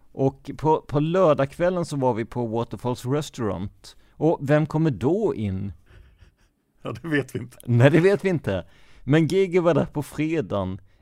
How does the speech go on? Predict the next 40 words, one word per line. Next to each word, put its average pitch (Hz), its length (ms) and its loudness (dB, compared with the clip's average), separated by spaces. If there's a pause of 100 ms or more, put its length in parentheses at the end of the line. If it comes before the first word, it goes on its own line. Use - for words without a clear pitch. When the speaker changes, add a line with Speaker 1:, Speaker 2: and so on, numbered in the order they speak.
(140)
Speaker 1:
Och 123 200 2
han 151 240 0
är 156 120 2
ju, 143 200 2
det 123 140 0
är 151 60 4
lätt 147 400 0
att 131 160 -2
spåra 123 300 -2
upp 160 240 -4
honom 98 460 -2
så 131 220 0
s-, - 300 -8
snart 117 240 -2
som 120 140 -4
Peter 135 320 -6
kommer 139 180 -2
tillbaka. 101 500 -4 (640)
Speaker 2:
Vad 147 540 2
är 117 180 2
hans 107 240 -4
bakgrund? 110 560 -6 (800)
Speaker 1:
G 127 320 -2
G, 120 560 0 (140)
G 131 320 0
G. 117 520 -2 (280)
De 135 160 -4
säger 135 800 0
att, - 440 -10
eh, 123 340 0 (920)
man 131 100 -2
gjorde 131 160 2
någon 139 200 0
träning 143 800 2
med 127 220 2
de 120 120 -4
tyska 139 440 -4
specialstyrkorna 139 1300 -2
och, 113 340 -2
eh, 110 160 -4